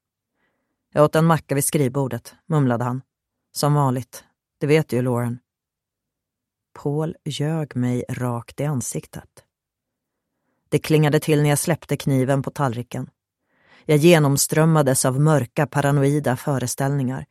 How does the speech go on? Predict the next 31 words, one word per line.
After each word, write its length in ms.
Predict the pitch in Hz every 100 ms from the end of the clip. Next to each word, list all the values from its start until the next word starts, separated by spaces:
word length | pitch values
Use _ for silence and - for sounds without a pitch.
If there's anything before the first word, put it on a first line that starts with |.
| _ _ _ _ _ -
Galna 440 | 196 165 156 156
tankar 580 | - 185 120 - 165 135
som 220 | - 143
jag 60 | 151
inte 160 | 127
kände 300 | - 147 147
igen 200 | 139 160
hos 180 | 147 -
mig 120 | 135
själv. 220 | 120 127 - _ _ _ _ _ _ _ _ _
Hans 220 | 190 226
arbete 480 | 202 127 180 208 -
kanske 280 | 160 165
rent 320 | 151 151 156 135
av 300 | 139 147 160
bara 240 | 190 139
var 220 | 139 135
ett 120 | 135
påhitt, 580 | - 185 123 196 - - _
tänkte 320 | - 147 123
jag. 120 | 123 - _ _ _ _ _ _ _ _ _
Han 180 | - 180
hade 140 | 185
kanske 240 | 185 180 190
låtit 280 | 175 180 -
trycka 260 | 190 175
upp 160 | 202 -
brevpapper 880 | 165 190 117 - 196 196 _ 135 135
med 180 | 143 -
firmanamnet 720 | 190 135 135 156 170 165 -
på 220 | 131 135